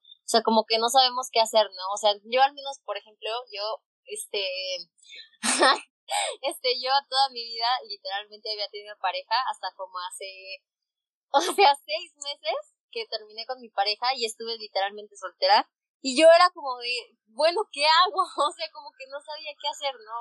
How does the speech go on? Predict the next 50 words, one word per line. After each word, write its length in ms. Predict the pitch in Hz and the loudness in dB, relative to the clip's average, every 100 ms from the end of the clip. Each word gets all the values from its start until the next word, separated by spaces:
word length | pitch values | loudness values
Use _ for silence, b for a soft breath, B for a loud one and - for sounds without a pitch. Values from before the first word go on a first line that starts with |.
| 233 | -12
O 100 | 233 | -8
sea, 160 | 233 226 | -4 -4
¿por 140 | 240 233 | -4 -8
dónde 200 | 240 277 | -10 -12
empezar? 400 | 285 214 233 240 - | -12 -8 -4 -4 -8
Porque 200 | 220 233 | -18 -18
justamente 440 | 254 277 269 - 1077 | -2 -2 0 0 0
siempre 240 | 247 262 254 | -2 -4 -4
como 120 | 226 | -6
que 80 | 190 | -8
se 100 | - | -6
me 100 | 190 | -2
había 180 | 190 208 | 2 2
educado 400 | 220 214 196 196 254 - - - - 220 | 0 4 4 4 0 -2 -12 -18 -2 0
a 60 | |
que 80 | 220 214 | 2 2
tenía 240 | 233 247 247 | 2 2 0
que 60 | 302 - | -2 -4
conseguir 420 | 226 208 202 214 | -4 -4 -2 6
a 100 | 226 | 8
alguien, 260 | 220 202 175 190 | 6 0 -12 -14
¿no? 60 | |
O 20 | 202 | -6
sea, 100 | 202 | -2
a 340 | 196 - 196 196 | -2 -2 -2 -4
estar 180 | - 226 | -2 -2
acompañada, 640 | 226 190 - 180 190 190 190 185 | -2 -8 -10 -12 -12 -12 -8 -10
a 60 | |
buscar 300 | 180 - 185 | -10 -8 -4
a 80 | 180 | -4
otra 160 | 185 185 - | -6 -12 -12
persona, 480 | - 190 196 185 185 | -10 -6 -2 -2 -2
a, 480 | 190 190 180 - | -6 -4 -4 -2
a 80 | 190 | -4
tener 320 | 202 202 208 | -6 -10 -8
como 240 | - 220 196 | -6 -6 -6
esta, 540 | 196 - 214 208 196 - _ _ _ _ 240 | -6 2 6 6 2 -4 _ _ _ _ 0
no 80 | 277 | 2
sé, 160 | 349 | 2
como 180 | 320 311 | 2 4
este 180 | 339 427 | 4 4
acompañamiento 800 | 427 277 233 220 226 233 240 294 | 2 0 0 0 -4 -6 -2 -2
que 80 | 214 | -2
no 80 | 208 | -2
me 140 | 226 214 | -2 -2
permitiera 480 | 214 202 220 214 | -2 -2 2 4
estar 240 | 220 226 214 | 4 4 2
sola. 400 | 214 208 233 269 | 2 4 6 4
Y 120 | 220 | 0
siento 280 | 254 254 | -6 -4